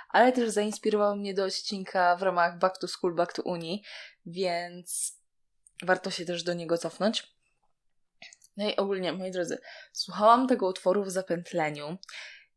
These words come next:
i stwierdziłam, że muszę rozwinąć swoją myśl na temat tego odcinka i rozwinąć to raczej tak też ogólnie. Ja wiem, że tutaj ten fragment może być taki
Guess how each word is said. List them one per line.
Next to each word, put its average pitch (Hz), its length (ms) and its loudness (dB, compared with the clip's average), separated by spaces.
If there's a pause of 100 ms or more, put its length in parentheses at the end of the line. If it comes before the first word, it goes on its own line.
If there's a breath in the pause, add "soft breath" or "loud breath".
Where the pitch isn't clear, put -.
i 185 460 -4
stwierdziłam, 214 760 2
że 190 320 4 (100)
muszę 202 300 -2
rozwinąć 180 840 -4
swoją 156 380 -6
myśl 156 600 0 (460 loud breath)
na 175 140 -2
temat 165 480 0
tego 160 200 -2
odcinka 185 680 -2 (360)
i 330 340 -2
rozwinąć 240 460 2
to 208 180 0
raczej 196 280 -4
tak 180 180 -2
też 185 160 -8
ogólnie. 175 540 -4 (800 loud breath)
Ja 196 160 -2
wiem, 254 280 6
że 190 180 -2
tutaj 196 300 -2
ten 175 180 -6
fragment 190 600 4
może 180 200 -6
być 170 200 -10
taki 180 560 -2